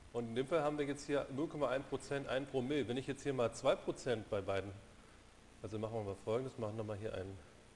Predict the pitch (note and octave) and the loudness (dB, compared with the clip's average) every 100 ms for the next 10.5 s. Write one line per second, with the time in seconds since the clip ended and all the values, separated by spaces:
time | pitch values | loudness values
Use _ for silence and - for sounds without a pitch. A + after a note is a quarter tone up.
0 | - - - - - - - A2+ G#2 - | -20 -20 -20 -20 -20 -20 -8 -6 -6 0
1 | E3+ - - - - - - - - - | -2 -2 -14 -18 -20 -20 -20 -20 -20 -20
2 | - - - - - - A#2+ G#2+ A2+ A2+ | -20 -20 -20 -20 -20 -12 -10 -8 -8 -8
3 | G#2 G2+ G2 G2 G#2 C3+ F#3 - - - | -8 -8 -6 -2 0 -2 -4 -12 -20 -20
4 | - - - - - - - - - - | -20 -20 -20 -20 -20 -20 -20 -20 -20 -20
5 | - - - - - - - - - - | -20 -20 -20 -20 -20 -20 -20 -20 -20 -20
6 | - - - - - - - - - - | -20 -20 -20 -20 -20 -20 -20 -20 -20 -20
7 | - - - - - - - - - - | -20 -20 -18 -18 -20 -20 -20 -20 -20 -20
8 | - A#2 A2+ G#2+ G#2 B2 A2+ A2 - E3+ | -8 -4 -2 0 -2 -2 -2 -2 -4 -8
9 | F#3 D3 A#2+ A#2+ A#2 A#2 A#2 G#2+ A#2+ A2+ | -6 -4 -4 -2 0 2 2 -2 -2 0
10 | A2+ - A2+ F#2+ | 0 0 0 2